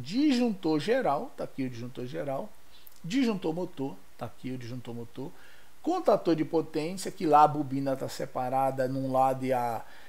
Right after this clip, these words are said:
e os contatos da carga em outro, aqui tá tudo junto, tá aqui o contator de potência,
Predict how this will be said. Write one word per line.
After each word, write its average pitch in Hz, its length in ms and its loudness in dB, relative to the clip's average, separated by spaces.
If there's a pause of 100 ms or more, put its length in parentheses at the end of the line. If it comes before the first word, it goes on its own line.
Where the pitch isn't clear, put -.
(140)
e 139 60 0
os 135 180 2
contatos 135 500 0
da 139 100 4
carga 123 380 -4
em 151 180 -4
outro, 156 260 -2
aqui 143 180 -4
tá 135 140 -2
tudo 139 300 -4
junto, 127 340 -6
tá - 120 -8
aqui 131 180 -8
o 120 80 -6
contator 127 560 -8 (160)
de 113 80 -8
potência, 123 640 -8